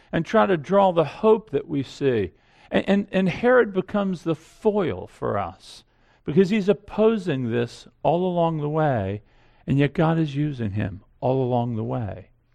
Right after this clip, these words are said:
So in the first one, you see Jesus has come to deliver. So let me remind you of the story from last week. Uh, Herod sent the Magi to find out where the Christ child was.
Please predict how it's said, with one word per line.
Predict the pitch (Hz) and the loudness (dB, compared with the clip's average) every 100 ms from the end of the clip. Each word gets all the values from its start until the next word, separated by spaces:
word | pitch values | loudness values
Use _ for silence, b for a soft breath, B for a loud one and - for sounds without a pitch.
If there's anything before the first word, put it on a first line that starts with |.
| b b b | b b b
So | - 226 | 2 2
in | 220 214 | 4 2
the | |
first | 214 269 277 - | 0 0 -2 -2
one, | 175 151 | -4 -2
you | 156 | -2
see | 165 220 196 | -4 -2 -2
Jesus | 220 226 247 233 | -2 -4 -2 0
has | 202 | 0
come | - 196 180 | 0 -4 -2
to | 185 | -4
deliver. | 185 196 135 | 0 0 0
So | 127 190 - b b | 0 0 -2 b b
let | 233 | 0
me | 254 | 2
remind | 208 190 214 202 | 2 2 2 0
you | |
of | 190 | -6
the | 143 | -6
story | - 196 196 | -4 0 2
from | 185 151 | 0 0
last | 156 180 - | 0 0 -2
week. | 127 151 _ b b b | -2 -2 _ b b b
Uh, | 151 - | 2 2
Herod | - 190 196 - | 2 4 4 2
sent | 202 190 | -2 0
the | 180 | 2
Magi | 175 175 175 170 | 2 2 2 2
to | 160 | 0
find | - 160 160 | 0 2 2
out | 165 | 0
where | 151 | -2
the | 127 | -6
Christ | 123 - 185 - | -4 0 0 0
child | - 139 113 | 0 2 2
was. | 110 110 131 127 | 0 2 0 -2